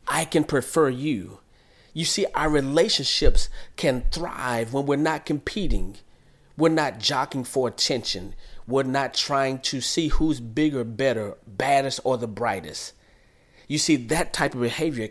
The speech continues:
kills relationships. And unknowingly, it's not the person you're competing with, it's yourself.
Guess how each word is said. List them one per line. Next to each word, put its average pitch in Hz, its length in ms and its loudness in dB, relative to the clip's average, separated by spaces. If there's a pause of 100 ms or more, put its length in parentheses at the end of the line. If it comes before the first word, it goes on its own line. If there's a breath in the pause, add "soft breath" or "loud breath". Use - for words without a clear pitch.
(140)
kills 208 440 0
relationships. 113 920 -4 (840 soft breath)
And 139 260 -2 (260)
unknowingly, 151 840 0 (420 soft breath)
it's 135 160 -2
not 156 280 -4
the 170 100 -2
person 165 420 -2
you're 135 120 -2
competing 123 680 -4
with, - 360 -12 (1120)
it's 139 200 0
yourself. - 920 -2